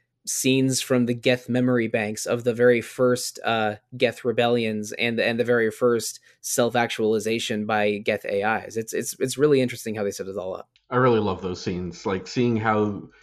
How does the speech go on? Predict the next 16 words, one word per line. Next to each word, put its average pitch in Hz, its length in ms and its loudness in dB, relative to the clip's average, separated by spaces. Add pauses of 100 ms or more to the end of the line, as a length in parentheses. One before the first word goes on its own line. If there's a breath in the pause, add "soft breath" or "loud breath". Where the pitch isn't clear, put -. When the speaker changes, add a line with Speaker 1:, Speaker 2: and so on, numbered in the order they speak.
(240 soft breath)
Speaker 2:
the 104 120 -4
Geth 98 260 2
came 101 220 0
to 98 60 -2
be 95 340 -2
and 95 140 -4
kinda 104 220 -2
demystifying 110 720 -2
it. - 120 -2
It 101 120 -4
feels 135 280 4
right 110 260 4
for 98 140 -4
the 92 100 -4
third 87 300 -4
game, 85 420 -6